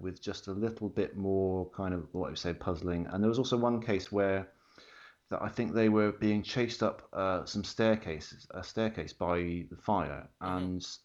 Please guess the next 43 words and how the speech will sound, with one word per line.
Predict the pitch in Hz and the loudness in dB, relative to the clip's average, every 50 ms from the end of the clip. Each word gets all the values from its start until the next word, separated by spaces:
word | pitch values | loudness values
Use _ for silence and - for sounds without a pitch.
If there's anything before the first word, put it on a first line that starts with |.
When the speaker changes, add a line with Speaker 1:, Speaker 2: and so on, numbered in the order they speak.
| _ _ _ - | _ _ _ -12
Speaker 1:
I | 101 | -6
thought, | - 107 107 - - 104 | 0 0 2 2 2 2
"Well, | 110 117 | 2 2
that | 143 123 | 2 2
would | 120 117 | 2 2
be | 127 | 2
a | 113 | 2
good | 110 120 113 | 4 4 4
opportunity | 113 107 110 - 117 107 98 90 104 | 4 2 2 0 0 0 0 0 -2
to | 92 92 | -6 -6
sort | - - 98 82 | -6 -4 -4 -4
of | 92 - - | -4 -6 -6
have | 110 101 | -4 -2
a | 101 | 0
nice | 101 104 101 98 101 | 0 0 0 0 0
little | 90 82 | -2 -2
chasing | - - 113 110 107 - 98 87 | -2 0 0 0 0 -2 -4 -4
sequence | - 92 85 - 92 85 - | -4 -4 -4 -4 -6 -6 -4
where | - 92 | -2 -2
you | 90 | -2
have | 92 87 | -2 -4
to | - 80 | -6 -6
sort | - - 87 | -6 -6 -4
of | - | -2
duck | - 107 - - - - - | 0 0 0 -2 -4 -8 -4
around | 90 98 98 95 95 95 90 | -2 0 0 2 0 0 0
different | 101 - - - 90 | -2 -4 -4 -6 -6
objects | 92 92 139 98 90 87 - - 95 | -6 -2 0 0 0 -2 -4 -6 -4
and | 92 92 | 0 2
move | 98 101 220 | 4 4 4
around | 226 240 233 - 95 95 92 | 2 2 2 2 2 0 0
Speaker 2:
Yeah. | |
Speaker 1:
quickly | 90 - 110 107 - - 101 98 95 95 | -2 0 -2 -2 -2 -2 -4 -2 -2 -2
and | 98 | -4
avoid | 92 92 104 101 98 95 | -2 2 2 4 4 4
it." | 90 | 2
But | - 101 107 | 2 4 4
no, | 107 101 | 6 6
that | 101 98 76 | 4 4 2
was | - - | 0 -2
just | 113 - - | -2 -4 -4
completely | 98 95 117 110 - 95 | -4 -2 0 0 2 4
automatic. | 101 - - - 101 104 - - - - | 2 2 2 0 -2 -2 -2 -4 -8 -14